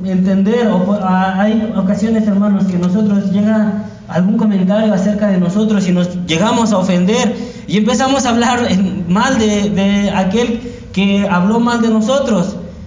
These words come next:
Y la palabra de nuestro Dios nos viene a decir que no, nosotros no tenemos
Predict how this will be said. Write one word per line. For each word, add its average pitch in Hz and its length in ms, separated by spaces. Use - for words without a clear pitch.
Y 151 80
la 180 120
palabra 214 400
de 202 100
nuestro 185 280
Dios 202 180
nos 202 120
viene 208 200
a 196 60
decir 190 640
que 165 80
no, 196 120
nosotros 208 680
no 214 160
tenemos 208 500